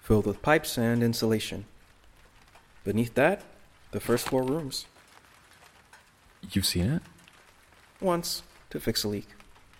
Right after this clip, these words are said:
Speaker 1: I'm not making a fortune out here. I try not to pull the place to pieces unless I have to.
Speaker 2: And you've never had guests go missing or anything like that?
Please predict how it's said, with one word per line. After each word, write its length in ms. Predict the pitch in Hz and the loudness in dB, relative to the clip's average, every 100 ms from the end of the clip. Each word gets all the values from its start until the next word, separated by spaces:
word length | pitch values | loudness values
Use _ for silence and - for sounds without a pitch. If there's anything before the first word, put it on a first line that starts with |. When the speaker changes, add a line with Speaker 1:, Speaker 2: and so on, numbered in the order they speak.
| - - - - - | -20 -6 -6 -6 -6
Speaker 1:
I'm 100 | 117 | 2
not 400 | 113 110 - - | 6 6 2 -6
making 300 | 120 113 131 | -2 0 2
a 40 | 110 | 2
fortune 360 | - 117 - | 4 4 4
out 160 | 110 107 | 0 2
here. 160 | 110 110 | 0 0
I 80 | |
try 180 | 110 120 | 0 0
not 160 | 110 104 | 2 2
to 80 | 107 | 2
pull 180 | 113 | 2
the 80 | 110 | 2
place 260 | - 113 - | 2 0 0
to 80 | 117 | -2
pieces 320 | 120 117 107 | -4 -2 -2
unless 260 | 104 104 - | -2 -2 -4
I 60 | |
have 260 | 104 127 - | -2 -4 -4
to. 180 | 107 - - _ - - - - - _ _ _ _ - - - - - - - - - | -10 -10 -16 _ -8 -8 -10 -20 -20 _ _ _ _ -20 -10 -10 -10 -16 -20 -20 -20 -8
Speaker 2:
And 580 | - 92 90 87 85 - | -2 4 6 6 4 0
you've 280 | 90 90 - | 0 0 2
never 280 | 87 90 90 | 0 6 6
had 240 | 87 85 | 6 2
guests 480 | 87 85 - - - - - _ - | 2 2 0 -6 -8 -16 -20 _ 4
go 160 | 90 | 4
missing 600 | 80 80 - 95 104 117 - | 6 2 2 4 4 2 0
or 100 | 107 | 4
anything 300 | 104 107 113 | 4 4 4
like 160 | 107 - | 4 2
that? 200 | 107 | -4